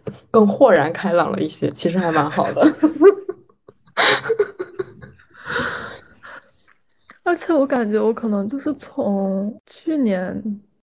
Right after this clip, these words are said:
Speaker 2: 底的时候，嗯，怎么说呢？就像我觉得我大学的时候做很多事情都是觉得自己应该去做呀，或者是说，嗯，大家都做，我也要做这种，就是其实并不明白自己想要什么。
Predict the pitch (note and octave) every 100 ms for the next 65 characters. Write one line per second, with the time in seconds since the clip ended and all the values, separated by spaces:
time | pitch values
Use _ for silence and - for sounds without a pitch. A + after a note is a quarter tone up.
0 | _ _ - A3 F#3+ - G3 G3+ F#3+ -
1 | G#3+ G3+ - G3+ G#3+ - _ G#3 G#3 A3
2 | A3+ A#3 - A3 - A#3 A3 A3+ A3+ -
3 | - D#4 E4 B3+ G#3 G3 G3+ G3+ G#3 G3+
4 | A#3 A3 G#3 G3 G3+ G#3 G3+ G3+ A3 G#3
5 | F#3+ G3 - - A#3 A3 A3 G#3 A3 G#3+
6 | G#3+ G#3+ G#3+ G#3 G3+ A3 G#3+ - - -
7 | - _ A3 A3 A#3+ A3+ A3 A3 - G#3
8 | - A3 G#3 F#3+ - - - G#3 G#3 A#3
9 | A3 - G#3 G3+ - - _ _ _ _
10 | _ _ _ _ - G3 G#3+ G#3 G3+ G3
11 | G#3 G#3 G3+ A3+ G3+ F#3+ G3 F#3 F#3 F3+
12 | - G3+ G3+ G#3+ G#3+ B3+ A3+ A#3 - A3
13 | A3 B3+ A3+ A#3 A3 G3+ G3+ A3+ A3 A3+
14 | A3 A3 A3 - A3 A#3+ B3 G#3 - A#3
15 | A3+ -